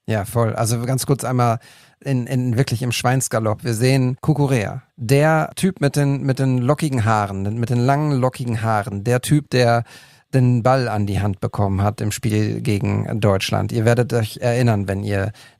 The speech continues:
die Euro verfolgt habt. Der steht komplett eingekreist von Kameras, beißt gerade auf seine, auf seine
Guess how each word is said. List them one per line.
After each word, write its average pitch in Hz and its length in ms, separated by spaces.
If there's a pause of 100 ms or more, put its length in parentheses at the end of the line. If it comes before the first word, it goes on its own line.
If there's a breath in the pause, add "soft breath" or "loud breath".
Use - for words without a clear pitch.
(100)
die 104 340
Euro 104 260
verfolgt 98 520
habt. - 160 (320 loud breath)
Der 143 420
steht - 480 (640)
komplett 156 800
eingekreist 135 880
von 147 480
Kameras, 131 800 (920 soft breath)
beißt 131 480
gerade 147 460
auf 127 200
seine, 127 680
auf 120 140
seine 123 460